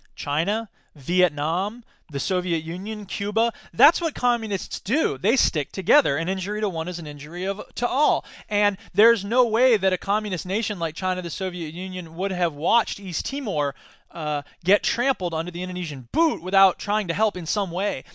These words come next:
But of course, East Timor did not receive any help from any of those nations, and in fact, they were basically alone, uh,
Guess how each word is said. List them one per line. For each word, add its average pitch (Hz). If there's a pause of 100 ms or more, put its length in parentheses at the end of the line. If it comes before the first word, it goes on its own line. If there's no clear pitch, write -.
(180)
But 196
of 196
course, 202
East 202
Timor 190
did 165
not 262
receive 190
any 151
help 139
from 156
any 233
of 226
those 147
nations, 143
and 196
in 180
fact, 196
they 196
were 190
basically 185
alone, 160 (640)
uh, 139